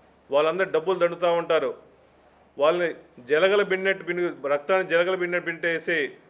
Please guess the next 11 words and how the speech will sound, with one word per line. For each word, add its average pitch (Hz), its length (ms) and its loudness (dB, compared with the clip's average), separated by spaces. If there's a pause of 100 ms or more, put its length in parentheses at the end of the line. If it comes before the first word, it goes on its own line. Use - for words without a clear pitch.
(240)
వాళ్ళు 147 240 2
డబ్బులు 151 260 0
వసూలు 170 260 -4
చేసే 160 180 -4
పరిస్థితి 151 360 -2
ఉంది. 120 200 -8 (600)
అందువల్ల 156 400 2
దయచేసి 165 480 0 (120)
చంద్రబాబు 160 400 -2
నాయుడు 156 200 0
గారు, 156 260 2